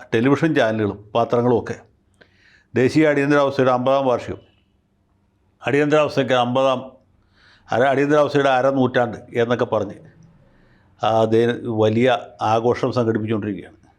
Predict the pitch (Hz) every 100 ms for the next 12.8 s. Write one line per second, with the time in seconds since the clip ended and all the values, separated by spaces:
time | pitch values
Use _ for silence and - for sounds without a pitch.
0 | _ _ _ _ _ _ _ _ 110 117
1 | 120 120 117 107 110 117 120 120 113 110
2 | 110 110 110 107 110 117 110 107 107 110
3 | - _ _ _ _ _ _ - 113 131
4 | 139 139 135 123 123 123 120 110 120 110
5 | 104 - _ _ _ _ _ _ _ _
6 | _ _ _ _ - 98 104 107 117 131
7 | 127 123 113 110 107 - - - _ _
8 | _ _ _ _ - 107 120 135 123 113
9 | 131 120 - 117 120 110 110 113 117 110
10 | 110 110 107 107 95 90 - - _ _
11 | _ _ _ - 104 135 151 147 143 127
12 | 131 131 135 131 135 113 120 113